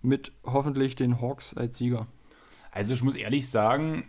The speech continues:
Speaker 2: das ist fast die Serie, die mir beim Gucken am meisten Spaß macht, gerade derzeit. Ähm, hängt viel mit dem, äh,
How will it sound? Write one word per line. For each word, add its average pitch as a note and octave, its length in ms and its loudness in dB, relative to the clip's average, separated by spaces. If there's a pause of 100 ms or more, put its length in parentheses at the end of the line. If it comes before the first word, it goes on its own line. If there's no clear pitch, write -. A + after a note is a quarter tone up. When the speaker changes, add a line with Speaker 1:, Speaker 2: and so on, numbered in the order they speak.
Speaker 2:
das A#2 160 -2
ist B2 180 -6
fast C#3 280 -2
die B2 80 4
Serie, B2+ 400 2
die A#2+ 80 2
mir A#2 80 2
beim A2 200 0
Gucken - 300 -6
am A2+ 140 2
meisten G#2 360 -2
Spaß E2+ 360 -4
macht, D#2+ 280 -10
gerade D#2+ 300 -10
derzeit. E2 420 -12 (880)
Ähm, A2 600 2 (140)
hängt F3+ 360 0
viel F3+ 340 2
mit C#3+ 220 2
dem, D3+ 500 0
äh, C#3+ 100 -2